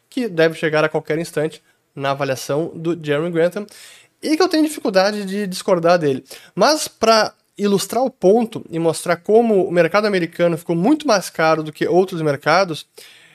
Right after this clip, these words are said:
eu vou comparar aqui o S P quinhentos com o E T F de emergentes, que é o E E M. Vamos botar aqui na tela. Até botei aqui todos os anos, desde lá de dois mil e três,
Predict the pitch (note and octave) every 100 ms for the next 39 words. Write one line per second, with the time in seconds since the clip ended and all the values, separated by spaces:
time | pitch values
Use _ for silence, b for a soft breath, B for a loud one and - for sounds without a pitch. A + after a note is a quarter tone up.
0 | B D#3 A3 C4+ A#3+ A3 G3 - G3+ F3+
1 | A3 - G#3+ F3 E3+ F#3+ F#3+ F#3+ - F#3+
2 | F3+ F3+ F3 F3 E3 D#3 E3+ E3+ F#3 D#3+
3 | E3+ F3 - E3+ F3 F3 D#3 C#3+ C3+ B2
4 | - - C3 B2+ E3 F#3 D3 F#3 F#3 D3
5 | D3 C3 C#3 C#3+ E3 D#3 D#3 - D3 -
6 | D#3+ - D#3 D#3+ E3+ F3 C#3 B2+ - B
7 | B G#3 B3 A#3+ A3+ F#3+ G#3 A3+ F#3 D3+
8 | F#3 E3+ C3+ D#3+ A3+ G3 F3 E3+ D#3+ C#3+
9 | C#3+ D#3 E3+ D#3+ - D3+ C#3+ C#3+ C3+ C3
10 | - E3 F#3+ -